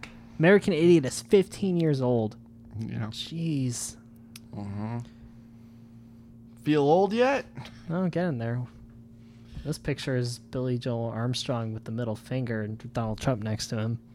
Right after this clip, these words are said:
Speaker 2: Sure.
Speaker 1: Of course. <laughs> Green Day singer draws no inspiration from Trump on new album.
Speaker 2: Right. I believe that. <laughs>
Speaker 1: <laughs>
Speaker 2: Like
Speaker 1: Is this, this might be the most current version.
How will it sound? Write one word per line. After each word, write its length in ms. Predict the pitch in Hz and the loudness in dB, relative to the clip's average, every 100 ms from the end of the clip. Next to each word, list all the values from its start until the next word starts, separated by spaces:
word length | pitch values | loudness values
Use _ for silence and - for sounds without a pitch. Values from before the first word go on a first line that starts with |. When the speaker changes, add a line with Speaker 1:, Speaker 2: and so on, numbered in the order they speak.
| - - - | -20 -20 -14
Speaker 2:
Sure. 380 | - - - - - - 135 | -8 -4 -4 -6 -12 -18 -18
Speaker 1:
Of 100 | - | -14
course. 560 | - 123 127 - - - - - - | -6 -4 -4 -6 -8 -6 -6 -12 -18
<laughs> 360 | - - - | -20 -16 -14
Green 300 | - 151 180 | -2 2 4
Day 260 | 175 175 170 | 6 6 6
singer 420 | - - 151 147 | 2 0 4 4
draws 400 | 135 160 131 120 | 4 2 0 0
no 220 | 156 151 | -2 2
inspiration 720 | 165 160 - 156 143 143 156 | 2 0 0 0 2 0 -2
from 180 | 135 127 | -2 -4
Trump 420 | 123 - 139 135 | -4 -2 0 0
on 240 | 123 127 117 | 0 0 2
new 160 | 127 | 2
album. 460 | 110 107 104 104 107 - - - - - - | 0 -2 -4 -6 -12 -16 -20 -20 -20 -20 -8
Speaker 2:
Right. 300 | 107 98 95 - - - | -4 -4 -6 -16 -20 -8
I 300 | 110 107 104 | -4 -2 -2
believe 320 | 101 95 95 | -2 -4 -4
that. 260 | 98 95 82 - - - - | -4 -4 -6 -12 -20 -20 -6
<laughs> 80 | 143 - - - - - - - - - | -6 -6 -12 -20 -20 -20 -20 -20 -20 -8
Speaker 1:
<laughs> 100 | 123 - - 127 120 123 - | -8 -8 -12 -12 -12 -16 -16
Speaker 2:
Like 200 | 113 120 | -16 -16
Speaker 1:
Is 120 | 135 120 | -14 -10
this, 500 | 113 - - - - - - | -10 -8 -8 -8 -12 -20 -12
this 260 | 160 151 143 | -6 -4 -2
might 140 | 143 | -2
be 100 | 131 | -2
the 80 | 123 | -4
most 260 | 120 113 - | -4 -6 -6
current 300 | - 123 120 | -6 -6 -4
version. 400 | 113 113 117 | -4 -2 -2